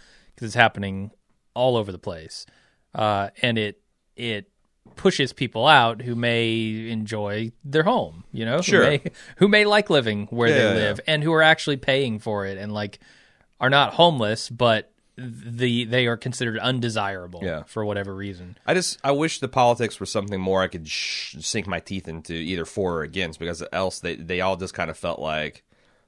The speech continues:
Speaker 1: Hmm.
Speaker 2: plot MacGuffins.
Speaker 1: Yeah, which is all they were really meant to be, I think.
Speaker 2: Yeah.
Speaker 1: Um, other than, you know,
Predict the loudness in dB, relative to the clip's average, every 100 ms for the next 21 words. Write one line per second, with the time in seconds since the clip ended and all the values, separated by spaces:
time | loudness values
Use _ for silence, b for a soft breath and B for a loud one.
0 | _ -8 -2 0 0 -4 -6 -8 -8 -12
1 | -12 -16 -18 _ 4 4 4 0 2 6
2 | 8 6 4 2 0 0 -4 -4 -4 0
3 | 0 0 0 0 0 -2 -2 -6 0 2
4 | 2 2 0 -2 -4 -4 -2 -2